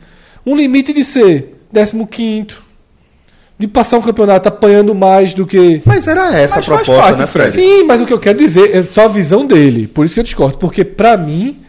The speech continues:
Speaker 1: a porta aberta
Speaker 3: Ele
Speaker 1: pelo
Speaker 3: descobriu isso,
Speaker 1: Cruzeiro
Speaker 3: ele descobriu isso sábado?
Speaker 1: Não,
Speaker 2: Não.
Speaker 1: veja só, deixa eu terminar o raciocínio, você vai entender.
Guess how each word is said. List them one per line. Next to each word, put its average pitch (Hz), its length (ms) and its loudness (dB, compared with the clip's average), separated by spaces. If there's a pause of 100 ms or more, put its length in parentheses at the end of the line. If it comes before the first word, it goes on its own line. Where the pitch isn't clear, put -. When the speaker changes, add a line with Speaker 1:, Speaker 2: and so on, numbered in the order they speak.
(460)
Speaker 1:
a 160 100 -8
porta 262 600 -2
aberta 156 340 0
Speaker 3:
Ele 175 80 2
Speaker 1:
pelo 175 160 2
Speaker 3:
descobriu 170 220 0
isso, 135 80 -2
Speaker 1:
Cruzeiro 151 300 4
Speaker 3:
ele 202 100 -2
descobriu 175 280 -10
isso - 140 -12
sábado? 160 380 -6 (100)
Speaker 1:
Não, 202 140 -2 (320)
Speaker 2:
Não. 143 80 0
Speaker 1:
veja 220 200 0
só, 185 120 -2
deixa 254 160 0
eu - 40 -2
terminar 208 220 0
o 165 40 2
raciocínio, 160 380 -4
você 233 80 -6
vai 240 100 -2
entender. 208 400 -6